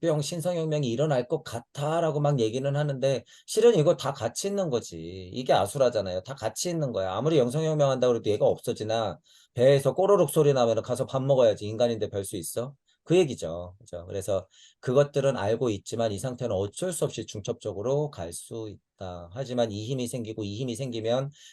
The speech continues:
세상을 하나씩 얻는 거예요. 어, 영성을 얻고 신성을 얻는 거기 때문에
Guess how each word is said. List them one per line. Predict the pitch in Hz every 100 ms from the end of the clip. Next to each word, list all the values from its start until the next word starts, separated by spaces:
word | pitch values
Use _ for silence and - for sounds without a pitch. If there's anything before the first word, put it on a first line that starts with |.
| -
세상을 | - 196 185 180 170
하나씩 | 147 196 202 180
얻는 | 120 101 110
거예요. | 101 95 92 98 95 _ _
어, | 101
영성을 | 101 104 117 139
얻고 | 120 117
신성을 | 113 160 160 185
얻는 | 120 104
거기 | 104 98
때문에 | - 95 101 110 101